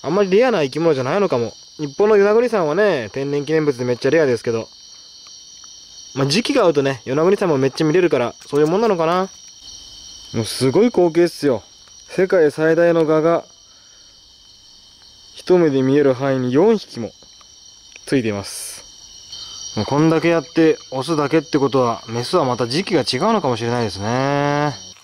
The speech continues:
はい、という感じで、今回はね、オーストラリアでライトトラップして、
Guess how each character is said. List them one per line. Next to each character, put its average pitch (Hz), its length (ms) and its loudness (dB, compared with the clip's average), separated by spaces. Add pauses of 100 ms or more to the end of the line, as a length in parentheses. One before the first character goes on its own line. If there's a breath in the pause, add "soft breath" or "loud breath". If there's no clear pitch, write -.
(180)
は 143 140 -2
い、 156 120 0
と 156 180 0
い 170 160 4
う 156 40 2
感 170 300 2
じ 165 100 0
で、 175 340 6 (160)
今 139 160 -6
回 131 140 -2
は 123 100 -4
ね、 139 280 -2
オ 123 160 -6
ー 131 40 -8
ス - 60 -14
ト 156 60 -6
ラ 151 120 2
リ 147 60 4
ア - 20 2
で 139 140 0
ラ 139 80 2
イ 135 60 0
ト 123 60 -14
ト 156 60 0
ラ 156 100 2
ッ - 20 -16
プ 139 100 -8
し - 80 -6
て、 151 340 4